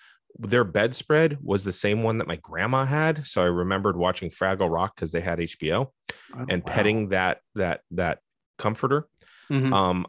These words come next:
Speaker 1: I remember, uh, various scenes and what it smelled like, the secondary smoke that was in the <laughs> house, uh, 'cause it was the eighties.
Speaker 2: <laughs>
Speaker 1: Um, and, and just, I remember, you know, my mom's haircut, the way my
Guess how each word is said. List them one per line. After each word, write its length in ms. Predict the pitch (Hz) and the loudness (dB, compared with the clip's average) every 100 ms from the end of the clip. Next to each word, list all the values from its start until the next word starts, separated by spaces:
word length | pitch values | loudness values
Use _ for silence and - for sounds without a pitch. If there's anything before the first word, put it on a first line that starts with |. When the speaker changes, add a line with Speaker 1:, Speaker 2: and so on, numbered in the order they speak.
| - | 0
Speaker 1:
I 100 | 98 | 2
remember, 840 | 101 101 95 98 95 92 90 - - | 4 2 2 0 4 6 6 2 0
uh, 320 | 92 85 82 | 0 2 0
various 560 | 87 98 104 101 90 - | -2 0 2 4 2 -2
scenes 800 | - - - 117 147 190 214 - - _ - | -8 -6 0 0 2 0 -4 -12 -20 _ -2
and 600 | 101 95 95 92 92 - _ _ _ _ _ | 0 2 0 0 -4 -8 _ _ _ _ _
what 300 | - 92 95 | -10 0 0
it 140 | - - | 0 -4
smelled 500 | - - 107 139 139 | -6 0 0 0 0
like, 380 | 147 170 - - _ _ | 0 0 -4 -20 _ _
the 80 | 92 | -6
secondary 520 | - 113 113 107 95 | 0 0 2 2 2
smoke 400 | 87 - 117 127 | 0 -2 0 0
that 140 | 127 - | 0 0
was 140 | 127 | 2
in 80 | 135 | 2
the 60 | |
<laughs> 160 | 120 131 | 2 2
house, 380 | 131 139 - - 120 - 113 - - | 0 0 -4 -4 -6 -10 -14 -12 -2
uh, 260 | - 104 107 - - - | 2 2 2 0 -6 -2
'cause 120 | 104 | 0
it 120 | 87 | 2
was 200 | 85 95 | 2 2
the 120 | 95 90 | 2 2
eighties. 240 | 95 117 - 175 | 2 0 -2 2
Speaker 2:
<laughs> 560 | 156 123 - 135 104 | 2 2 -2 -2 0
Speaker 1:
Um, 520 | 107 101 98 92 90 - _ _ _ _ _ _ | 2 4 4 2 -2 -10 _ _ _ _ _ _
and, 280 | 123 113 110 | 2 2 2
and 160 | 110 104 | 0 2
just, 260 | 110 - - | 2 2 2
I 60 | |
remember, 760 | 98 101 101 110 113 107 95 - | 2 4 2 2 4 4 2 0
you 140 | 127 | -4
know, 240 | 92 90 78 | -2 -2 -2
my 600 | 104 92 87 87 90 85 | -4 0 0 2 0 -2
mom's 280 | 87 76 73 | -4 -8 -8
haircut, 680 | - 113 107 - 101 90 - | 0 2 2 0 2 2 0
the 80 | 87 | -6
way 160 | 87 | -4
my 200 | 85 78 | -6 -8